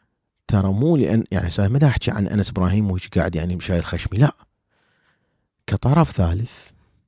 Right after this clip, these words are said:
أنس لازم له كم شخصية، ألفين واثنين وعشرين كلها وألفين وثلاثة وعشرين.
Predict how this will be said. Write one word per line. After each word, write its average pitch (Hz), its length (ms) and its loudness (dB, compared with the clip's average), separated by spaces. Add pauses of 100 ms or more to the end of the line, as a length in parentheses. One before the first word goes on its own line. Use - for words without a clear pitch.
(160)
أنس - 440 0 (1000)
لازم 95 440 -2
له 123 80 0
كم 113 200 -2
شخصية، 110 680 -4 (500)
ألفين 117 260 -2
واثنين 120 260 0
وعشرين 87 300 -6
كلها 120 280 0
وألفين - 320 -2
وثلاثة - 340 -4
وعشرين. - 320 -16